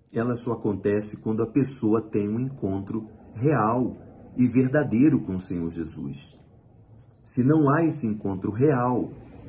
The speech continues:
e verdadeiro com o Senhor Jesus, não acontece. Então você precisa preencher a casa que é você com o Espírito Santo. É aí que nós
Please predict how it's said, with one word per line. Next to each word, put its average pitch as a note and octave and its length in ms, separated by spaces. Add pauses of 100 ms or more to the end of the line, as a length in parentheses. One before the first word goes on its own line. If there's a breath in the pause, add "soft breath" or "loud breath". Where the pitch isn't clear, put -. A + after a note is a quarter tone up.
(100)
e A2 80
verdadeiro G#2+ 640
com G2 120
o F#2+ 40
Senhor F#2 260
Jesus, A2 560 (1080)
não A#2 220
acontece. - 680 (1080)
Então F#2 260
você F2 200
precisa A2 540
preencher D3 840 (840)
a G2+ 100
casa E2+ 460
que D#2+ 180
é F2+ 60
você C3 460 (760)
com B2+ 120
o A#2 40
Espírito F#2 440
Santo. - 520 (600)
É G2+ 60
aí F#2 240
que G#2 140
nós F#2 440